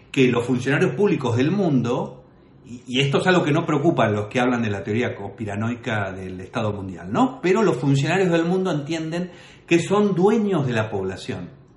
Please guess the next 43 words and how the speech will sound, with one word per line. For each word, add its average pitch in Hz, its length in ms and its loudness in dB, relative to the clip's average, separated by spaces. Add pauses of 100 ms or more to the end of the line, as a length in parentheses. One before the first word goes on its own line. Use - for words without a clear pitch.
(500)
que 127 120 -2
la 131 100 0
población, 139 460 0 (400)
la 123 160 -4
población 135 420 -2
es 180 120 -6
súbdita. 104 680 -4
Por 139 100 -2
lo - 120 0
tanto, 254 280 2
si - 180 0
alguien 113 320 0
se 101 120 -12
va 151 160 2
con 180 140 -4
sus 151 160 -4
bienes 139 340 0
a 117 60 -8
otro 139 200 -8
país 135 220 0
donde 107 160 -4
se - 140 -14
cobran 127 340 0
menos 139 300 0
impuestos, 170 760 -4 (560)
el 110 120 -10
señor - 260 -2
se 233 60 -2
está 185 160 -4
escapando, 123 800 0 (440)
porque 127 260 -2
le 127 120 2
pertenece 165 600 2
al 165 80 2
Estado, - 720 -2
¿no? 185 200 -6
Esta 196 200 -4
es 185 40 0
la 151 80 2
visión 147 380 -4
que 139 100 -6
tiene 160 220 -4
Massa. 220 420 -4